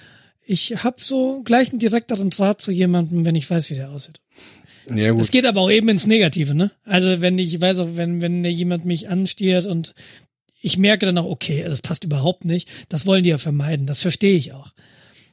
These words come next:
Speaker 1: Aber trotzdem ist es so eine Ebene mehr, wo ich mich wohler fühle, wenn ich die Empfindung dann auch hab.
Speaker 2: <laughs> Ja, das ist dann eher so in der Richtung so,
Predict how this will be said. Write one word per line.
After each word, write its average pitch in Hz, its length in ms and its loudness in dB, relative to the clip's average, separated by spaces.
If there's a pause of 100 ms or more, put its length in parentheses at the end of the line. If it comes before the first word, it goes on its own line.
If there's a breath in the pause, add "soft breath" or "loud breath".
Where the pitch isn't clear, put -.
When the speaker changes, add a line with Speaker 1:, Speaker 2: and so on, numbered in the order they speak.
(140)
Speaker 1:
Aber 170 240 0
trotzdem 180 300 -6
ist 175 120 -4
es 175 140 -4
so 180 100 -2
eine 175 300 0
Ebene 175 340 2
mehr, 180 540 2
wo 165 100 -2
ich 160 140 -2
mich 151 180 -4
wohler 175 240 0
fühle, 170 220 -2
wenn 165 100 0
ich 160 100 -2
die 190 120 -4
Empfindung 160 400 -2
dann 147 140 -2
auch 151 200 -10
hab. 131 160 -18 (1700 loud breath)
Speaker 2:
<laughs> 170 560 -4
Ja, 123 220 0
das 120 180 2
ist 120 100 -4
dann 117 120 2
eher 113 240 2
so 110 100 2
in 110 60 2
der 104 140 2
Richtung 107 340 0
so, 92 260 -4